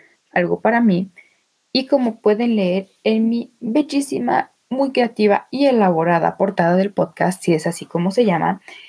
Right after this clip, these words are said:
eh, subir episodios cada que se me pegue la gana. O sea, la verdad es que hay muchos que es como cada semana, cada quince días, o que no te dicen, pero están como subiendo cosas constantemente. Y honestamente no sé qué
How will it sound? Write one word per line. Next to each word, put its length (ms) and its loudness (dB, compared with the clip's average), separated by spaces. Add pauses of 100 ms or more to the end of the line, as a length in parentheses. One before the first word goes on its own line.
(360)
eh, 320 0
subir 320 -2
episodios 500 -2
cada 240 -4
que 120 -4
se 100 -6
me 120 -4
pegue 260 -8
la 120 -4
gana. 220 -6 (440)
O 80 -4
sea, 340 -4
la 140 2
verdad 240 2
es 120 -6
que 100 -2
hay 40 2
muchos 400 -4
que 100 -10
es 60 -16
como 240 -6 (100)
cada 320 -2
semana, 640 0
cada 300 2
quince 400 0
días, 380 -2 (300)
o 120 -2
que 120 0
no 160 0
te 80 -2
dicen, 360 0
pero 160 -2
están 240 -4
como 220 -2
subiendo 460 -4
cosas 280 -8
constantemente. 920 -4 (580)
Y 440 0 (120)
honestamente 600 2
no 280 4
sé 240 -8
qué 240 -4